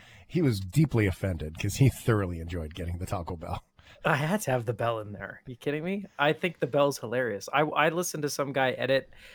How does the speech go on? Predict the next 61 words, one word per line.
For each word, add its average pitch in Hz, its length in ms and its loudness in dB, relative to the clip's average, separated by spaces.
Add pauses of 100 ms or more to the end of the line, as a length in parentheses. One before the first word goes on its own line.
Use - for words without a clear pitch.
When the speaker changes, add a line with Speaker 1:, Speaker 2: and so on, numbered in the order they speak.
Speaker 2:
From 131 200 0
Whom 135 240 2
the 123 60 0
Bell 110 200 -2
Tolls 131 320 2
by 120 140 2
Metallica 117 680 2
and 123 80 -6
replace 127 440 0
the 120 100 -6
bell 117 300 -2
in 113 80 -4
that 117 220 0
song 123 260 0
with 117 100 -4
the 123 60 -4
Taco 123 380 -2
Bell 127 200 2
bell. 135 320 2
It's 110 200 -4
one 120 120 -2
of 113 80 -2
the 110 80 -6
funniest 117 400 -2
things 110 220 -6
I've 107 100 -6
ever 107 200 -6
heard 110 180 -2
in 98 80 -4
my 98 80 -6
life. 101 260 -6
So, - 240 -4
of 104 140 -8
course, 170 240 8
it 117 40 -2
has 110 140 -4
to - 60 -14
Speaker 1:
Thing 110 100 -6
Speaker 2:
be - 40 -10
Speaker 1:
of - 40 -12
Speaker 2:
here. - 140 -10
Speaker 1:
beauty. 82 120 -12 (540)
A 107 80 -2
Taco 156 300 4
Bell 139 160 2
customer 139 420 2
down 123 240 2
in 127 60 2
the 113 80 0
States 151 320 -2
found 120 220 2
something 139 320 2
much 135 240 0
spicier 151 1000 0 (500)
than 120 340 4
his 107 600 0
hot 151 460 4
sauce 95 540 -2
in 110 180 -2
his 98 240 0
taco. 190 560 4